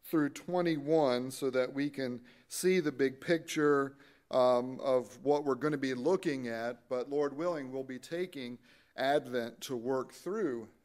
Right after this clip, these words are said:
uh, this section, uh, and into the beginning of chapter three. The title of the sermon this morning is Advent, Having Hope and God with Us in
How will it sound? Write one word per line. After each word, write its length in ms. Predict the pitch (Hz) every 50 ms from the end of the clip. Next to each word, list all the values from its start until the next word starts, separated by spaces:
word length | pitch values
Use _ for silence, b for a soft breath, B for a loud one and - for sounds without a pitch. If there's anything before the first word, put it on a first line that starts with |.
| _ -
uh, 180 | 131 123 120
this 320 | 113 120 147 151 147 147 -
section, 560 | - 147 139 135 - - - 135 127 123 120 b b b b b b b -
uh, 160 | 131 123 120 120
and 180 | 131 123 123 -
into 320 | 127 131 131 135 120 127
the 80 | 120 120
beginning 560 | 117 127 120 120 127 123 123 123 123 123 120
of 320 | 120 127 123 117 110 -
chapter 500 | - - - 135 127 123 117 - - 123 107
three. 420 | - - - 143 147 151 143 131 120
The 180 | 110 131 127
title 540 | 127 - - 160 175 208 208 190 175 - B B B B B B B B -
of 180 | - 147 147
the 80 | 147 143
sermon 400 | - - 170 170 180 185 170 160
this 240 | 147 139 - - 147
morning 320 | 151 156 160 156 147 143
is 320 | 135 135 135 131 127 - - -
Advent, 840 | 180 165 175 190 196 165 139 123 127 135 131 151 202 - - - - - _ _ _ _ _ _ _ _ _ _ _ _ _ _ _ _ - -
Having 420 | - - - 175 175 175 170 170 160
Hope 480 | 143 123 120 180 185 208 254 285 - - - - - - _ _ _ _ _ _ _ _ _ -
and 380 | - 156 170 180 185 180 170 156
God 360 | 170 170 175 185 185 180 160
with 300 | 151 160 180 185 180 -
Us 520 | 135 123 123 117 113 - - - - - - 156 -
in 440 | - 147 147 151 151 156 156 151